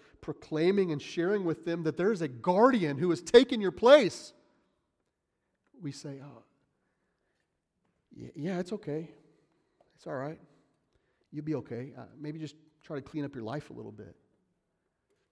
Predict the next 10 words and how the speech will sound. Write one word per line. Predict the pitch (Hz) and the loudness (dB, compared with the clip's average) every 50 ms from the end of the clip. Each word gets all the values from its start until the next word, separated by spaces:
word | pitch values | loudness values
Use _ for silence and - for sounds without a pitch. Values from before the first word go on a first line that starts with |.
| _ _ _ _ _ _ _ _ _ _ _ _ _ _ _ _ _ _ _ _ _ | _ _ _ _ _ _ _ _ _ _ _ _ _ _ _ _ _ _ _ _ _
It's | - - | -20 -20
a | |
tragedy. | - - - 101 101 107 110 110 113 104 98 90 - _ _ _ _ _ _ _ _ _ _ _ _ _ _ _ _ _ _ _ _ _ _ _ _ _ _ _ | -20 -12 -10 -10 -10 -10 -10 -12 -12 -12 -14 -16 -18 _ _ _ _ _ _ _ _ _ _ _ _ _ _ _ _ _ _ _ _ _ _ _ _ _ _ _
It's | 175 - - | -20 -20 -20
a | |
tragedy. | 113 - - 117 110 110 110 110 110 107 107 104 107 107 _ _ _ _ _ _ _ _ _ | -20 -18 -14 -12 -12 -12 -12 -14 -14 -16 -16 -16 -16 -18 _ _ _ _ _ _ _ _ _
The | - 123 | -20 -20
call | _ - - - 127 127 127 127 | _ -20 -20 -16 -14 -12 -12 -14
to | 131 - 127 | -14 -14 -10
repentance | 120 110 107 - - 120 110 - - 110 113 - - - - | -10 -10 -10 -12 -16 -16 -16 -14 -16 -18 -18 -18 -20 -20 -20